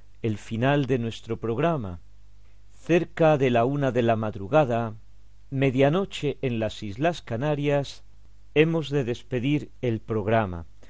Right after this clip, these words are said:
no sin antes agradecer la atención, y ya sabéis, podemos continuar nuestro diálogo por medio de los canales habituales del programa.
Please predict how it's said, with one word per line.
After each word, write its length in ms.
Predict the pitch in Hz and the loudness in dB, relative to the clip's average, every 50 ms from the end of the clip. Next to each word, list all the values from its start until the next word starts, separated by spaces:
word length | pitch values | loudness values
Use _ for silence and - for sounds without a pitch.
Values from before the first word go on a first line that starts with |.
| - - - - | -16 -14 -6 -2
no 140 | 147 170 160 | -2 -2 0
sin 240 | - - 143 135 | 0 -2 0 0
antes 500 | 156 160 156 151 - 151 151 143 - - - - | 0 0 0 -2 -2 -2 -2 -2 -2 -6 -8 -6
agradecer 720 | 127 107 113 113 110 107 101 - - - 135 135 110 107 | -4 -2 0 0 0 0 -2 -6 -2 0 0 0 0 0
la 80 | 113 101 | -2 -2
atención, 760 | - - 98 101 98 - - 151 156 175 180 180 180 160 - - - - - - - - - - - - - - - - - - | -2 -4 -8 -8 -8 -6 0 2 2 2 2 0 -4 -10 -12 -16 -16 -16 -16 -16 -16 -16 -16 -16 -16 -16 -16 -16 -16 -10 -4 -2
y 180 | 131 127 120 | 0 2 4
ya 140 | 117 135 131 | 4 4 2
sabéis, 680 | - - 127 123 170 190 180 156 - - - - - - - - - - - - - - - - - - - - - - - - - - - - - - - - - - | 2 0 -2 0 0 0 -2 -2 -6 -12 -16 -18 -18 -18 -18 -18 -18 -18 -18 -18 -16 -16 -16 -18 -18 -18 -18 -18 -18 -16 -16 -16 -16 -16 -16 -16 -16 -16 -16 -16 -8 -2
podemos 400 | 123 127 120 160 165 175 165 - | 0 2 2 2 2 2 -2 -2
continuar 640 | - 156 147 147 - - 143 135 139 156 175 160 151 | 0 0 0 0 0 -2 -2 0 2 0 0 0 -2
nuestro 380 | 151 135 - - - 117 117 | -4 -4 -4 -6 -6 -8 -4
diálogo 680 | 110 120 127 139 143 135 123 113 95 98 101 90 87 - - - - - | 0 2 4 4 6 6 4 2 2 0 -2 -4 -4 -8 -14 -16 -8 -2
por 180 | - 143 135 135 | 0 0 0 0
medio 400 | 151 185 190 180 180 180 170 151 | 0 0 -2 0 2 0 2 2
de 120 | 151 131 | 2 0
los 180 | 113 123 - - | 0 0 -2 0
canales 560 | - 120 113 127 139 143 143 143 - - 127 | 0 2 2 4 4 4 4 2 0 -2 -4
habituales 640 | 113 107 113 - - 104 113 120 117 110 113 107 - | -2 -2 -4 -4 -2 2 4 4 4 4 2 0 -2
del 160 | 113 110 - | -4 -4 -2
programa. 640 | - 107 104 92 107 104 101 95 90 85 82 80 | -2 -2 -2 0 0 0 0 0 -2 -6 -10 -12